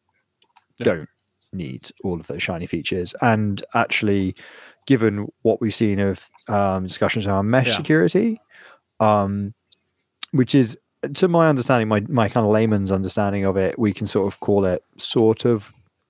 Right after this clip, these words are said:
Speaker 2: adjacent to what people were talking about as I C S version two.
Speaker 1: Okay. Why?
Speaker 2: Um, so, you know, kind of like layering of, layering of,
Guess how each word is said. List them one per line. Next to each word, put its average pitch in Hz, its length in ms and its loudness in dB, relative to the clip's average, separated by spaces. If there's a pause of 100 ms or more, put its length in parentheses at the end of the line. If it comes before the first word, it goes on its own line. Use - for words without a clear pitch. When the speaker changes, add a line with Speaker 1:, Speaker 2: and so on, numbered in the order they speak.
(400)
Speaker 2:
adjacent 110 680 0
to 113 80 0
what 98 180 0
people 104 260 0
were 104 80 2
talking 107 360 -2
about 101 360 2
as 95 260 0
I 107 160 -2
C 110 180 2
S 101 100 -2
version 110 340 0
two. 123 240 0
Speaker 1:
Okay. 127 240 -6 (1700)
Why? 104 380 2
Speaker 2:
Um, 95 580 -4 (360)
so, - 120 4
you 170 80 6
know, 135 160 4
kind 120 160 2
of 113 60 4
like 110 260 0
layering 117 600 4
of, 101 420 0
layering 101 520 2
of, 90 540 -4